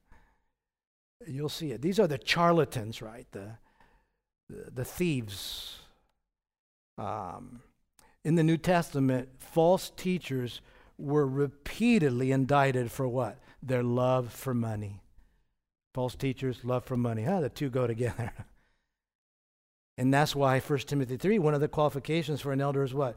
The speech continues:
Free from the love of money. Because the false teachers are not. <laughs> They have a love for money that makes them twist things,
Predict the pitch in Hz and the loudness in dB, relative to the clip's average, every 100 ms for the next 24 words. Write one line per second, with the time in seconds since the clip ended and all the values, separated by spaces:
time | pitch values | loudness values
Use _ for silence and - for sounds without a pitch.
0 | - - - 247 285 175 117 - 143 127 | -12 -16 0 6 6 6 2 2 4 4
1 | 113 101 - - _ _ - 120 123 113 | 0 -6 -18 -20 _ _ -8 -2 0 -2
2 | 107 110 113 107 104 95 98 - _ _ | -4 -4 -4 -6 -12 -14 -14 -16 _ _
3 | _ _ _ _ - 120 127 117 110 143 | _ _ _ _ -10 -4 -2 -2 -2 4
4 | 180 175 - 120 - 110 101 - _ 131 | 6 4 0 -8 -8 -12 -14 -20 _ -4
5 | 123 117 98 - _ - - - _ _ | -2 -2 -6 -18 _ -18 -16 -16 _ _
6 | _ _ _ _ _ _ _ _ 135 127 | _ _ _ _ _ _ _ _ -6 -2
7 | 127 117 117 127 123 127 123 120 123 117 | -2 -2 -2 -2 -2 -2 0 0 -2 -2
8 | 117 117 - 120 - 135 120 - 113 113 | -2 -4 -6 -8 -6 -6 -6 -10 -12 -12
9 | 110 - | -14 -18